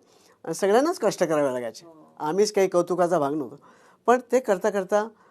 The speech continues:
आई गुणगुणायची, वडिलांना भजनाचा नाद, आणि त्यांच्यासोबत ते असं आम्ही, अ, शेताच्या बांधावर, अ, रोपं लावताना, आई निंदण करताना, हे सगळं गाणं, गाणं, गाणं. आणि ओव्या, वड-, वडिलांना तुकडोजी महाराजांची भजनं आवडायची,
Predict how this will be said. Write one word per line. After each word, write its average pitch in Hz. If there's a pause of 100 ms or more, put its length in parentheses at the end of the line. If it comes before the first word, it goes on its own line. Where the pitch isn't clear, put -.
(120)
आई 180
गुणगुणायची, 175 (200)
वडिलांना 156
भजनाचा 156
नाद, 139 (800)
आणि 196
त्यांच्यासोबत 226
ते 240
असं 233
आम्ही, 233 (480)
अ, 151 (220)
शेताच्या 190
बांधावर, 165 (480)
अ, 151 (880)
रोपं 175
लावताना, 180 (160)
आई 170
निंदण 170
करताना, 156 (520)
हे 240
सगळं 277
गाणं, 220
गाणं, 240
गाणं. 226 (540)
आणि 185
ओव्या, 196 (600)
वड-, 170
वडिलांना 175
तुकडोजी 190
महाराजांची 180
भजनं 165
आवडायची, 156